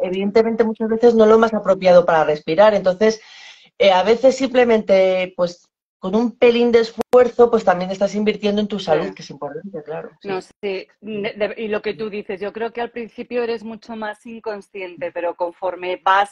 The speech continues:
Speaker 2: co-, haz-, controlando los productos, cómo reaccionan,
Speaker 1: Sí.
Speaker 2: eh, yo tengo un es-, un extintor que ahora no sé si funcionará debajo de aquí del camastro, <laughs> habría que
Speaker 1: Me
Speaker 2: probarlo.
Speaker 1: encanta, me encanta.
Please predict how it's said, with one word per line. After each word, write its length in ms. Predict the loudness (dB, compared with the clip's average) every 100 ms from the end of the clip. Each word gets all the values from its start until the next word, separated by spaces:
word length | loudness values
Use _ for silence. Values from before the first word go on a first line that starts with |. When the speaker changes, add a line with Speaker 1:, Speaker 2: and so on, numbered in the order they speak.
| -10
Speaker 2:
co-, 120 | -14 -2
haz-, 220 | -2 -2 _ _
controlando 720 | -6 -6 -4 -2 -2 -2 -8
los 160 | -10
productos, 640 | _ -12 -10 -12 -14 -16 _
cómo 300 | -10 -8 -10
reaccionan, 1000 | -8 -8 -10 _ -12 -10 -8 -8 -10 -16 _ _ _ _ _
Speaker 1:
Sí. 60 | -8
Speaker 2:
eh, 920 | -6 -6 -6 -4 -4 -4 -4 -6 -10 _
yo 160 | -8 -6
tengo 640 | -6 -6 -6 -6 -8 -10
un 240 | -12 -10 -12
es-, 160 | -14 -14
un 240 | -12 -12
extintor 500 | -14 -14 -10 -8 -8
que 80 | -6
ahora 140 | -6
no 100 | -8
sé 140 | -14 -14
si 120 | -14
funcionará 640 | -14 -16 -10 -6 -2 -2
debajo 400 | -2 -4 -8 -12
de 60 | -12
aquí 160 | -12 -10
del 200 | -12 -12
camastro, 720 | -14 -12 -14 _ -8 -8 -8
<laughs> 80 | _
habría 380 | -8 -6 -6 -6
que 100 | -6
Speaker 1:
Me 60 | -6
Speaker 2:
probarlo. 460 | -2 0 0 -2
Speaker 1:
encanta, 220 | -2 -2 -4 _ _ _ _ -12 -2
me 160 | 0 0
encanta. 380 | -2 -6 -6